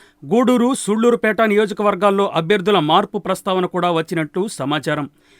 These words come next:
ఆత్మకూరు నియోజకవర్గంలో కన్నబాబు అలక విషయం కూడా ప్రస్తావనకు వచ్చినట్టు తెలుస్తోంది. కావలి విషయం గురించి మాట్లాడుతూ, బీదా మస్తాన్ రావును ఎంపీగా పోటీ చేయాలని సూచించారు.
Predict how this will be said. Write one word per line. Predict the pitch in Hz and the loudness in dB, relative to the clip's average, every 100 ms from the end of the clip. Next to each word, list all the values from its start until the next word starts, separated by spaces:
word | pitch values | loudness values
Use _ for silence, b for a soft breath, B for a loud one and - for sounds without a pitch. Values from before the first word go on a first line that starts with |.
| b - | b 0
ఆత్మకూరు | 170 247 233 226 | 0 0 -2 -2
నియోజకవర్గంలో | 214 208 196 208 196 190 190 185 | 2 2 2 0 -2 0 0 -2
కన్నబాబు | 160 170 196 196 175 | -2 0 2 2 0
అలక | 160 196 | -4 -4
విషయం | 202 185 190 | -4 -4 -4
కూడా | 180 208 226 214 - b b - | -2 2 4 2 -2 b b -4
ప్రస్తావనకు | 202 - 254 233 202 | -2 2 2 2 0
వచ్చినట్టు | 185 190 170 175 | -2 -2 -2 -2
తెలుస్తోంది. | 170 147 147 165 156 135 _ b b b b | -4 -6 -4 -4 -4 -6 _ b b b b
కావలి | 190 233 247 | 2 4 2
విషయం | 220 - 226 196 | 0 -2 -2 -2
గురించి | 214 202 | -2 -2
మాట్లాడుతూ, | 202 196 208 202 233 226 233 b b | 0 2 2 -2 -2 -6 -6 b b
బీదా | 127 170 226 247 | -2 0 4 4
మస్తాన్ | 226 - 226 | 2 0 0
రావును | 214 214 | 2 2
ఎంపీగా | 202 170 190 226 220 | 2 0 -2 0 0
పోటీ | - 185 190 | 0 -2 -2
చేయాలని | 170 170 170 170 202 | -2 -2 0 -2 -4
సూచించారు. | - 143 160 156 147 | -8 -8 -6 -6 -6